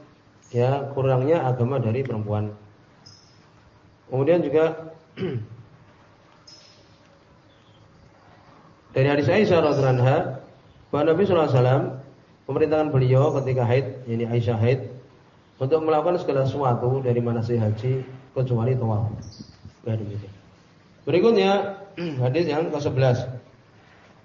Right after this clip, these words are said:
Dan itu hadis yang keseratus tiga puluh enam di buku ini. Wa an Mu'ad bin Jabal, dari sahabat Mu'ad bin Jabal radhiyallahu anhu. Semoga Imam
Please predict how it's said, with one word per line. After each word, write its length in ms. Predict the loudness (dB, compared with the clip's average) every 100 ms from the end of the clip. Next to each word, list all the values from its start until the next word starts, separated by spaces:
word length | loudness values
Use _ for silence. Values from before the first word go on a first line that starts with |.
| _ _ -20 -20 -20 -20 -20 _ -12 -4
Dan 100 | 0
itu 80 |
hadis 180 | 2 2 2
yang 80 | 2
keseratus 320 | 2 0 0
tiga 160 | -2
puluh 160 | -2 0
enam 240 | 0 -2
di 400 | -2 -2 -2 -6 -10 -8
buku 160 | -4 -2
ini. 120 | -4 -6 -12 -20 -20 _ -20 -20 -20 -20 _
Wa 160 | 2
an 160 | 2 2
Mu'ad 160 | 2 2
bin 80 | 2
Jabal, 320 | 2 4 4
dari 160 | 4 2
sahabat 240 | 2 0
Mu'ad 240 | 0 0 0
bin 160 | 0
Jabal 320 | 0 2 2 2
radhiyallahu 300 | 2 0 0
anhu. 120 | -2 -6 -14 -20 -20 -20
Semoga 280 | -10 -4 -2
Imam 160 | 0